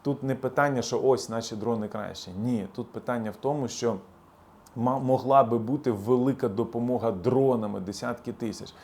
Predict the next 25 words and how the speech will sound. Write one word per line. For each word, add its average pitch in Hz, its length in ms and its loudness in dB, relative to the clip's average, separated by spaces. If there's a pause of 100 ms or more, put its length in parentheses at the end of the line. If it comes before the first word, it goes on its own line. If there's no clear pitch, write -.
(240)
Але 123 180 0
поки 131 280 -6
що 117 160 -10
їх 113 220 -6
суперефективності 107 1000 -8
ми 101 200 -6
не 104 200 -8
бачимо. 98 800 -6 (320)
І 123 100 -4
компанія 117 600 -2
трошки 117 400 -6
піджала 101 640 -2
хвіст 117 220 -8
і 107 60 -10
сказала: 107 400 -4
«Пішли 117 380 -6
доопрацьовуватися». 104 1700 -6 (500)
Ну, 113 120 -2
от, 113 200 0
а 117 160 2
ми 120 180 -2
маємо 120 440 -2
змогу 110 420 -4
ці 95 220 -16
дрони 107 280 -4